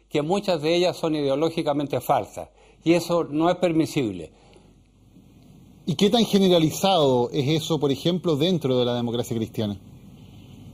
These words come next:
Speaker 1: Yo creo que hay varios casos que están siendo denunciados o dados a conocer al país a través de los medios de comunicación. Yo creo que los periodistas están ejerciendo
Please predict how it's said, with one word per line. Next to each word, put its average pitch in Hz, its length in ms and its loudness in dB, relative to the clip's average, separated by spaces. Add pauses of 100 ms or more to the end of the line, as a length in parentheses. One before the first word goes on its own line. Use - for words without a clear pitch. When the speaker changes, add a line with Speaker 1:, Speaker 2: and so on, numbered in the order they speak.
(1400)
Speaker 1:
Yo 185 180 8
creo 208 300 10
que 190 300 8
hay 180 260 6
varios 190 420 2
casos 185 420 -2
que 175 100 -4
están 170 320 -2
siendo 170 920 0
denunciados 160 1000 2
o 160 40 0
dados 156 300 2
a 143 40 -6
conocer 147 680 -6 (340)
al 135 180 -6
país 160 400 0
a 151 100 -4
través 143 360 0
de 156 80 -2
los 147 140 -2
medios 151 340 0
de 135 80 -2
comunicación. 123 760 -4 (540)
Yo 147 100 -2
creo 175 280 2
que 147 300 0
los 135 120 -4
periodistas 160 540 0
están 160 240 -4
ejerciendo 165 880 -2